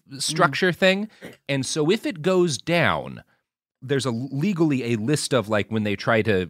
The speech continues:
Speaker 2: kind of, uh, sort out the assets of a failed, uh, investment thing, like what Coinbase actually is, there's a, a priority list of who gets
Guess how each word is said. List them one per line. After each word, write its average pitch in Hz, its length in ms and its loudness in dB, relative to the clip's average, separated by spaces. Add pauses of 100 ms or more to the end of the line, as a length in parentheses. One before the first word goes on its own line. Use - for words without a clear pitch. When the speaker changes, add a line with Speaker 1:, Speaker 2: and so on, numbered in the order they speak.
(100)
Speaker 2:
kind 113 200 0
of, 87 100 -2 (120)
uh, 107 220 -12
sort 123 360 0
out 113 200 2
the 92 140 -2
assets 113 500 0
of 120 160 -6
a 120 60 -4
failed, 131 520 0 (140)
uh, 123 160 0
investment 127 540 -2
thing, 139 320 -2
like 113 220 0
what 117 140 -2
Coinbase 123 420 -2
actually 120 380 -2
is, 127 140 -4 (520)
there's 139 200 4
a, 131 180 4
a 127 120 -2
priority 143 600 0
list - 340 -8
of 95 160 -8
who 147 240 0
gets - 560 0